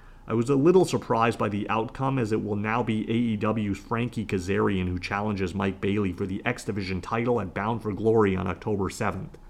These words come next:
But all things considered, I guess they wanted to do a match that wouldn't be seen on regular A E W T V. I just found it weird that Kazarian just shows up out of nowhere and is suddenly now a number one contender.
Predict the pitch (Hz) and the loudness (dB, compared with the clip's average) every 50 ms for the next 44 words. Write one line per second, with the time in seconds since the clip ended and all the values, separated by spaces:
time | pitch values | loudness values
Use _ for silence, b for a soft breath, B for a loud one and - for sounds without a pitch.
0 | b b b b b 131 131 135 143 165 160 - 165 151 139 131 - - 117 101 | b b b b b 2 4 4 4 4 2 2 2 2 2 2 0 0 -2 -2
1 | - - 131 123 113 104 101 98 101 101 101 117 123 113 - - 117 107 104 110 | 0 4 6 6 8 8 6 6 4 4 2 2 0 0 0 0 0 0 0 0
2 | 117 123 131 120 104 120 107 110 107 107 101 98 101 107 107 107 - - 107 98 | 0 2 2 0 0 0 0 2 2 2 2 2 0 0 -2 -4 -4 -4 -2 0
3 | 98 120 123 113 117 107 101 - 117 104 95 - - 123 120 120 110 101 95 92 | 2 0 0 0 0 -2 -2 -2 -2 -2 -2 -4 -4 -2 0 0 0 0 0 0
4 | 90 104 110 113 107 107 101 98 - - 107 104 98 92 90 98 95 95 92 92 | 0 0 0 2 2 2 2 2 2 0 0 0 0 0 0 0 0 0 0 0
5 | 87 - - 104 95 90 98 98 92 85 87 87 - b b b b b b b | -2 -2 -2 -2 -2 2 2 2 2 2 -2 -6 -12 b b b b b b b
6 | b b b b b b - - - - - - - - - 117 131 135 147 139 | b b b b b b -20 -20 -20 -20 -20 -20 -10 -2 0 2 2 4 2 0
7 | - - 139 135 131 123 113 110 107 110 123 139 131 107 110 104 107 - 110 95 | 0 2 2 4 4 4 4 4 4 4 6 6 6 6 4 0 0 0 -2 0
8 | 104 113 117 127 131 123 113 107 101 110 107 - - - 120 117 117 107 113 113 | 2 2 2 4 4 2 2 2 0 0 -2 -2 0 0 2 2 2 2 0 0
9 | - 113 104 101 98 95 95 95 101 110 107 101 92 92 101 104 98 95 - - | 0 0 0 0 0 0 0 2 2 4 4 4 4 4 2 2 0 -2 -2 -2
10 | 117 110 113 110 104 101 98 98 98 101 107 107 104 101 101 104 104 98 98 101 | -2 -2 0 0 0 0 0 -2 -2 -2 -2 -2 -2 -2 -2 0 0 0 0 -2
11 | 95 - 95 87 - - 107 104 95 - - - | -4 -4 -6 -6 -6 -6 -6 -6 -6 -8 -10 -14